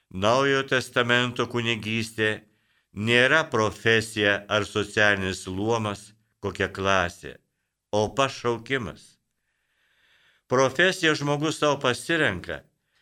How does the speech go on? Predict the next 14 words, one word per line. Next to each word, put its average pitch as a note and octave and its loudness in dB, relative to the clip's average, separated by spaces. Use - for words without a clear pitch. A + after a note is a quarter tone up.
į D3 2
klases C#3+ 2
žmonėse C#3 0
skirsto D3 -2
gyvenimo C3 2
sąlygos. F#2 -2
Pašaukimą G#2+ 0
į C#3 -2
kunigystę B2 -2
duoda G2 -4
Dievas, F2+ -4
tik C#3+ -10
tai E2+ -8
Dievas. D#2 -14